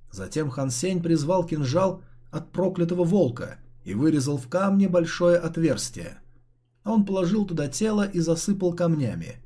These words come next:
а потом сказал: «Так как я уничтожил вашу одежду,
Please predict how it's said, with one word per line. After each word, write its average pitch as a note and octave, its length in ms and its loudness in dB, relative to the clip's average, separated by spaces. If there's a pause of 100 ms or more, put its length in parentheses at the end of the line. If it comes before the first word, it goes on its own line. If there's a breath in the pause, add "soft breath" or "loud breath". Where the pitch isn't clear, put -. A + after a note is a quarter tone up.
(240)
а G2+ 100 -8
потом E3 300 -2
сказал: B2 540 -6 (260)
«Так G3 200 0
как E3+ 180 -4
я F#3+ 180 2
уничтожил E3 600 0
вашу F3 320 0
одежду, C3+ 560 -2